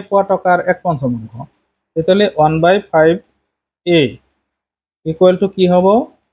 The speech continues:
বি এ হ'ল, বি এ পোৱা টকাৰ এক ষষ্ঠাংশ, গতিকে ওৱান বাই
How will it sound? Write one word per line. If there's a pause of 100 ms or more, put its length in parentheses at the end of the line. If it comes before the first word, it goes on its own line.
(140)
বি
এ (100)
হ'ল, (880)
বি
এ (100)
পোৱা
টকাৰ (340)
এক (240)
ষষ্ঠাংশ, (200)
গতিকে (240)
ওৱান
বাই